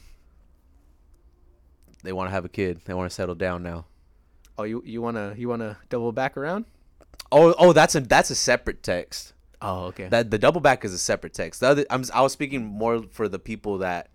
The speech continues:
Speaker 1: are already in the relationship and they're seeing
Speaker 2: Oh,
Speaker 1: that
Speaker 2: okay,
Speaker 1: they,
Speaker 2: okay.
Speaker 1: that somebody, a celebrity in their age range is, are having kids.
Speaker 2: There's that.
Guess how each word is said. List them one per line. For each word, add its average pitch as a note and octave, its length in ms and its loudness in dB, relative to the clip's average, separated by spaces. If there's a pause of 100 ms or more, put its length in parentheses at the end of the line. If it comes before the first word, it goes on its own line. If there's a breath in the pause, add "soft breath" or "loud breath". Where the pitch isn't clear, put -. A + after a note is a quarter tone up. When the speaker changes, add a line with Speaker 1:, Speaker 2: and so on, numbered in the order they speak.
(680)
Speaker 1:
are G2 200 -2
already A2 240 2
in B2 60 0
the B2 80 -2
relationship B2+ 480 -2
and G#2 80 -6
they're G#2 100 0
seeing G#2 240 0
Speaker 2:
Oh, - 60 0
Speaker 1:
that A2+ 100 2
Speaker 2:
okay, A2 240 2
Speaker 1:
they, G2 60 -6
Speaker 2:
okay. F#2 100 -16
Speaker 1:
that G2+ 260 -2 (360 soft breath)
somebody, A#2+ 580 0
a A2 80 -2
celebrity A2+ 400 0
in G2 80 -4
their G2+ 160 0
age G#2 240 -2
range G#2 280 -4
is, F#2 260 -8
are F2 120 -6
having F#2+ 320 -8
kids. B2 460 -8 (480)
Speaker 2:
There's A2 240 -10
that. G#2 240 -6